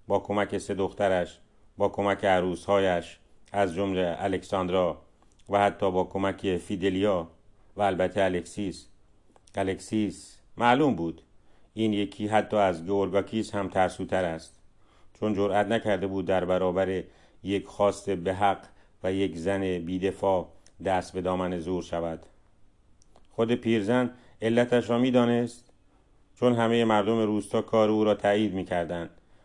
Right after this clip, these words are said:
بقیه زنها از بزدلی خودشان شرمسار بودند. شاید هم الکساندرا که خون دیگری در رگ‌هایش بود، نمی‌توانست اهمیت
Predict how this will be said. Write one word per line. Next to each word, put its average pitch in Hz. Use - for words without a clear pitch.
بقیه 117
زنها 110
از 92
بزدلی 104
خودشان 104
شرمسار 101
بودند. 90
شاید 107
هم 101
الکساندرا 98
که 98
خون 110
دیگری 104
در 90
رگ‌هایش 85
بود، 82
نمی‌توانست 98
اهمیت 95